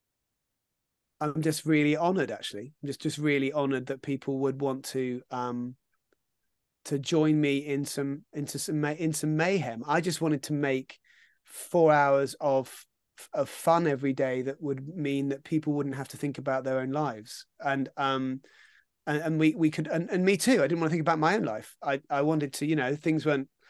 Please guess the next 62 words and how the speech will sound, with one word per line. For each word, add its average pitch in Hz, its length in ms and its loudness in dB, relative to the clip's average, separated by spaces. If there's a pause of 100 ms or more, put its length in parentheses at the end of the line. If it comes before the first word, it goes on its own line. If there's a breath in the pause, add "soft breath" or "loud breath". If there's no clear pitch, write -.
(200 soft breath)
necessarily 151 420 2
going 147 200 2
great 147 300 2
in 151 100 -4
my, 147 360 2
in 156 120 -2
my 147 140 2
personal 175 440 0
life. 123 300 -2
I, 139 200 -2 (120)
I, 139 280 -6 (460)
I, 139 160 -2
you 156 260 -2
know, 143 140 2
I 156 100 2
felt 147 280 4
the 139 60 -4
four 151 240 4
hours 143 220 4
was 131 120 -6
a 131 40 -10
great 139 220 -2 (160)
escape, 160 580 -2
you 120 60 -10
know? 143 180 -10 (420 loud breath)
So, 156 480 4 (120)
um, 147 480 2 (500 soft breath)
and 160 80 -2
I 160 40 4
still 196 220 4
feel 143 260 2
that 131 200 2
in 135 100 -4
a, 131 60 0
in 156 140 0
a 143 60 2
way. 135 300 4
And 135 80 -2
I 139 60 -2
think 143 220 -4
maybe 143 240 -2
one 143 200 0
day 143 140 0
I 139 60 2
will, 156 180 6
but 143 200 4
I 143 60 4
mean, 147 140 6
I'm, 151 260 4 (300)
I'm, 156 500 0 (240)
I'm 170 180 0
getting 196 280 6
old, 208 240 10
man. 170 220 6
I'm 185 140 4
fifty-two 202 520 2
next 151 240 0
week. 147 220 2
So 165 120 4
it's 156 140 2
just 156 100 -4
like, 147 280 4